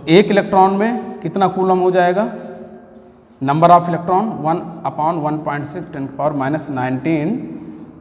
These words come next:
इलेक्ट्रॉन्स हो जाएंगे। समझ में आ गया बेटा, वन कूलम में,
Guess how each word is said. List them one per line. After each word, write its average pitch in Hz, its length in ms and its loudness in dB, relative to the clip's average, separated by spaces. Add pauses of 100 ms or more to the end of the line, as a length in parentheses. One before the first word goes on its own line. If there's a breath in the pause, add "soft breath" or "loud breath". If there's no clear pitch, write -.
इलेक्ट्रॉन्स 135 560 0
हो 117 120 -4
जाएंगे। 113 420 -4 (500)
समझ 151 200 0
में 185 120 4
आ 196 60 8
गया 214 140 2
बेटा, 233 220 2 (320)
वन 156 240 0
कूलम 147 320 0
में, 240 100 0